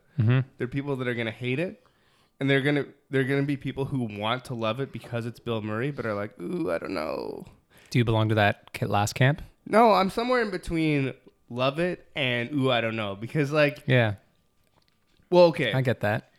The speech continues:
Speaker 2: He-, here's, here's the thing for me. Uh, at first, I was like, "What is happening here?" But then I very quickly realized, um, actually, the other weekend, I was at Daryl's house.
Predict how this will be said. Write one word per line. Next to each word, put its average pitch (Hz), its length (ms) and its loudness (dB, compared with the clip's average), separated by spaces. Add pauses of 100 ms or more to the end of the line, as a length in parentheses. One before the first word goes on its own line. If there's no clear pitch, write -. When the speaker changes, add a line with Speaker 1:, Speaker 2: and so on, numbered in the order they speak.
Speaker 2:
He-, 202 200 -10
here's, 214 320 -4
here's 247 220 2
the 220 80 -2
thing 110 320 -2
for 131 160 -6
me. 127 420 -2 (680)
Uh, 131 320 0
at 165 100 -2
first, 214 260 -4
I 180 80 0
was 135 120 -4
like, 120 100 -6 (120)
"What 175 180 -10
is - 280 -14
happening 143 480 -8
here?" 107 200 -10
But 143 160 -10
then 208 180 0
I 208 120 -2
very 151 340 -2
quickly 147 340 -6
realized, 123 640 -4 (100)
um, 113 440 -8 (100)
actually, 151 300 -4
the 131 100 -2
other 139 160 -2
weekend, 127 340 -8
I 107 60 -2
was 107 140 -6
at 110 160 -8
Daryl's 117 340 -4
house. 110 480 -10